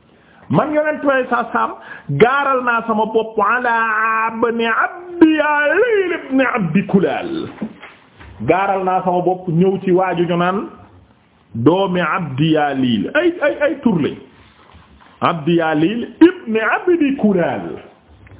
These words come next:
Bi ma ñëwee gaaral ko sama bopp, falam yujibni ila ma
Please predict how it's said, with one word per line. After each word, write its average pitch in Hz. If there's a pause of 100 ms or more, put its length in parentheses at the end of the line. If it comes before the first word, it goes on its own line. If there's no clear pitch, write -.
(600)
Bi 175
ma 339
ñëwee 285 (340)
gaaral 233
ko 220
sama 208
bopp, 180 (160)
falam 196
yujibni 160
ila 170
ma 147